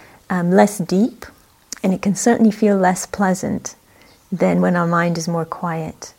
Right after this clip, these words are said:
and more collected. You know, it's, it's,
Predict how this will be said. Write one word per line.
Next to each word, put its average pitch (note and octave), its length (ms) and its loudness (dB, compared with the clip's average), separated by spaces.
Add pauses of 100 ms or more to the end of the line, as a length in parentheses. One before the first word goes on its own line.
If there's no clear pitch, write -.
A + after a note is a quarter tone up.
and E3+ 140 -6
more D#3+ 140 -8
collected. D#3+ 680 -12 (760)
You F3 100 -4
know, E3+ 300 -6
it's, - 240 -16
it's, - 300 -16